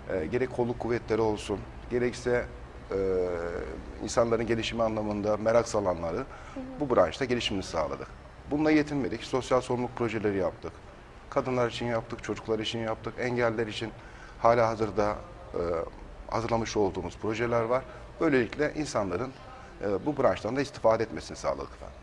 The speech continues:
Speaker 2: Evet, bu spor ve aslında, e, sanat
Speaker 1: Tabii,
Speaker 2: tarafı,
Speaker 1: tabii.
Speaker 2: e, farklı bir şekilde ölçütlendirilebilir. Yani, e, bu dediğiniz hem sosyal sorumluluk projelerinde hem işte kadınlar için, çocuklar için ayrı ayrı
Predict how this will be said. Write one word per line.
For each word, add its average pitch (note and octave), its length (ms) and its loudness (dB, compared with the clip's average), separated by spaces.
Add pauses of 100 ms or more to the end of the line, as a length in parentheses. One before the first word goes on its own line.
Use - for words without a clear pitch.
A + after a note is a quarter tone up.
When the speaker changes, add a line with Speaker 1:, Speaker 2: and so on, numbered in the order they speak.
(360)
Speaker 2:
Evet, A#3+ 180 -4
bu D#4+ 60 2
spor D4+ 420 6
ve C#4 240 8
aslında, C4 460 2 (280)
e, F#3+ 40 -2
sanat A3+ 540 -4 (400)
Speaker 1:
Tabii, - 180 6
Speaker 2:
tarafı, G3 300 8
Speaker 1:
tabii. F4 180 8 (420)
Speaker 2:
e, F#3 420 8 (360)
farklı F4 420 8
bir D4+ 80 6
şekilde A3+ 440 0
ölçütlendirilebilir. D#3+ 1400 0
Yani, C4+ 360 2 (440)
e, G#3+ 220 0
bu C#4 140 2
dediğiniz C4 580 2
hem B3+ 180 4
sosyal B3 380 -2
sorumluluk B3 480 -6
projelerinde A3 680 0
hem A3 220 2
işte A3 180 -8
kadınlar A3 420 -4
için, G#3 220 -8
çocuklar G#3+ 400 -4
için G#3 200 -6
ayrı G#3 280 0
ayrı G3+ 120 0